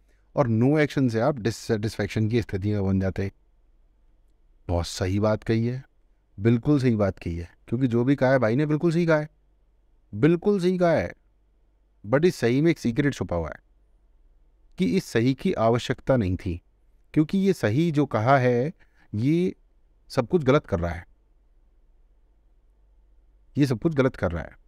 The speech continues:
प्रोक्रेस्टिनेशन की बात हो रही है, डिस्ट्रैक्शन की बात हो रही है, डिससैटिस्फैक्शन की बात हो रही है, यानी कि उन सब चीज़ों की बात हो रही है जिनकी आवश्यकता नहीं है,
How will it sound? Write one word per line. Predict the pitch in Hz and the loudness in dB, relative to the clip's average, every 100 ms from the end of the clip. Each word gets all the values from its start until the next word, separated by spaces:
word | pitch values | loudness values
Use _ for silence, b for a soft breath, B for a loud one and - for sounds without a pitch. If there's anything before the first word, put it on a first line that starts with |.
| _ _ _ _ _ _ _ _ _ | _ _ _ _ _ _ _ _ _
प्रोक्रेस्टिनेशन | 117 120 117 113 - 117 110 120 | 0 2 2 0 0 0 2 0
की | 110 | 0
बात | 104 101 101 | 0 -2 -2
हो | 98 | -2
रही | 98 | 0
है, | 104 | 0
डिस्ट्रैक्शन | 101 - 123 - 117 | -2 -4 -6 -2 -2
की | 110 | 0
बात | 101 101 98 | 0 -2 -2
हो | 98 | -2
रही | 98 | 0
है, | 101 101 b b _ | -2 -4 b b _
डिससैटिस्फैक्शन | 110 131 123 117 - 113 117 104 | -2 0 -2 -2 -2 -4 -2 -2
की | 101 | -2
बात | 90 - | -2 -2
हो | 87 | -4
रही | 85 | -4
है, | 85 - _ _ _ _ _ - | -6 -8 _ _ _ _ _ -2
यानी | 135 156 | 0 2
कि | |
उन | 165 | 2
सब | 160 143 | 0 0
चीज़ों | 160 160 | 0 2
की | 156 | 2
बात | 131 131 | 2 2
हो | 113 | 0
रही | 120 139 | 0 0
है | 139 | 0
जिनकी | 123 131 | 0 2
आवश्यकता | 117 101 101 - 104 | 2 2 -2 -4 -4
नहीं | 87 | -4
है, | 82 | -6